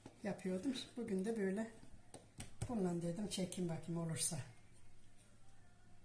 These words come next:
Şöyle maydanozu soğanı beraber çekeceğim. Tek maydanozu atarsam çekmiyor. Valla hamurda, hamur makinesi var ama yine de ben elimle yoğuruyorum. El,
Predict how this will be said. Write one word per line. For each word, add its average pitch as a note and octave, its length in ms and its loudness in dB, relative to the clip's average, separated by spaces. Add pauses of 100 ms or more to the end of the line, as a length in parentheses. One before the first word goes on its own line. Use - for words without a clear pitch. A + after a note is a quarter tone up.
(880)
Şöyle A3 260 -2
maydanozu F3+ 540 4
soğanı E3+ 400 2
beraber E3+ 360 4
çekeceğim. F3+ 600 2 (100)
Tek - 340 -2
maydanozu F#3 600 4 (800)
atarsam G#3 520 10 (240)
çekmiyor. E3 540 6 (1400)
Valla F#3 320 0
hamurda, F#3 540 2
hamur F#3+ 240 2
makinesi F3 640 4
var G3 240 2
ama F3+ 220 2
yine F3+ 280 4
de F3 120 2
ben F3 120 2
elimle E3+ 340 4
yoğuruyorum. D#3 540 2 (2250)
El, A3+ 140 4